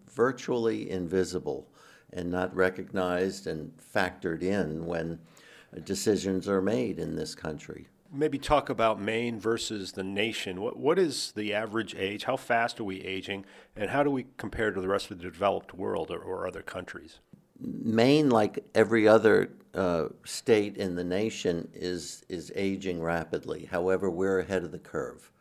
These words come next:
Speaker 1: And the fact is, we're the oldest state in the nation based on, uh, the, the median age statistic. We're approaching twenty percent of the state's population, uh, sixty-five years of age and over.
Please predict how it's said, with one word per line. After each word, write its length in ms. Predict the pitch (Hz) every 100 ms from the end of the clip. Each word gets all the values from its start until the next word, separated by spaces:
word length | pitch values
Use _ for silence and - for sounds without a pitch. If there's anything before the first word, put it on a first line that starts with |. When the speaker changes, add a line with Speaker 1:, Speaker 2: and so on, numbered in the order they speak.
| _ _ _ -
Speaker 1:
And 200 | 87 85
the 40 |
fact 440 | 80 104 95 92 104
is, 200 | 95 92
we're 200 | 92 80
the 180 | 90 -
oldest 500 | 92 104 101 104 -
state 420 | - 101 95 95
in 160 | 95 95
the 80 | 92
nation 520 | 90 85 80 95 82
based 400 | 87 87 - -
on, 260 | 85 80 80 -
uh, 280 | 80 82 80 71
the, 220 | 87 87 -
the 140 | 85 87
median 580 | 90 104 98 90 82 -
age 380 | 90 87 90 -
statistic. 840 | - - 90 - 78 - 92 113 -
We're 200 | - 90
approaching 520 | 92 - 107 101 101
twenty 300 | 82 - 107
percent 640 | 104 110 95 - 98 95 98
of 340 | 82 80 - -
the 80 |
state's 420 | 85 - 98 90 -
population, 1040 | - 92 - 95 92 87 - 107 117 - - - _ -
uh, 140 | 82 - - - - -
sixty-five 720 | - 101 - 104 101 92 90
years 320 | 92 90 87
of 80 | 85
age 300 | 87 87 98
and 120 | 85
over. 400 | 80 80 98 120